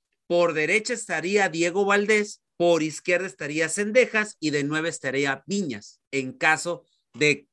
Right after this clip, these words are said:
por qué se decide el Tan Ortiz. Entonces, esas serían las dos posibles alineaciones. Todavía no se decide, lo vamos a saber hasta minutos antes del partido. Pero repito, yo veo una América que trae mucha confianza, que trae confianza a tope, y creo que ha llegado el momento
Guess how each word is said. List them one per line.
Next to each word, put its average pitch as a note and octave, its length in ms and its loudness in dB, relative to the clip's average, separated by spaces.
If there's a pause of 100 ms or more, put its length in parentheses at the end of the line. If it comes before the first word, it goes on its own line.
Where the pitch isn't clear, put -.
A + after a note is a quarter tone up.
(340)
por D3+ 180 4
qué D#3+ 140 2
se E3+ 120 -2
decide C#3+ 360 0
el C#3 120 -2
Tan B2+ 200 -2
Ortiz. A2+ 400 -10 (120)
Entonces, - 300 -6
esas F3 200 -2
serían F3+ 280 2
las F3 200 2
dos F3+ 160 -2
posibles F3+ 420 -4
alineaciones. C#3+ 540 -2
Todavía E3+ 200 4
no F3+ 120 2
se F#3 100 -4
decide, G3 420 -2 (200)
lo B2 140 -2
vamos E3 260 2
a D#3+ 60 -8
saber C#3 420 -4
hasta C3 280 -2
minutos C#3+ 460 -4
antes D3 260 -6
del C3 160 -6
partido. G#3+ 540 0 (320)
Pero D3+ 160 2
repito, E3+ 360 2
yo E3+ 220 4
veo A3 120 6
una A3+ 120 0
América G#3 480 0
que C#3+ 120 -10
trae D#3+ 240 0
mucha G#3+ 480 0
confianza, E3 440 -4
que C#3 120 -8
trae D#3+ 200 -2
confianza E3+ 380 -4
a - 60 -6
tope, G#3 340 -2
y - 80 -14
creo F#3+ 220 -2
que A3 80 0
ha G3+ 80 -2
llegado G#3 300 0
el A3 60 -4
momento G3+ 640 -4